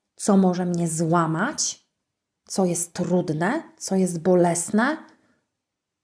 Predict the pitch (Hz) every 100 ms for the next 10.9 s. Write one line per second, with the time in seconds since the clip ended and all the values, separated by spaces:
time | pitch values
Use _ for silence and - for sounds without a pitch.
0 | _ _ _ 175 170 180 180 170 165 -
1 | 160 170 175 - 165 165 - _ - -
2 | - 180 180 175 170 160 165 175 165 170
3 | - 165 165 160 170 - 165 175 175 175
4 | 170 156 165 151 151 151 156 160 151 143
5 | - - 156 - - 214 254 - _ _
6 | _ _ _ _ _ _ _ _ _ _
7 | _ _ _ _ _ _ _ _ _ _
8 | _ _ _ _ _ _ _ _ _ _
9 | _ - - 156 156 160 160 170 170 -
10 | - 156 - - - 160 - 180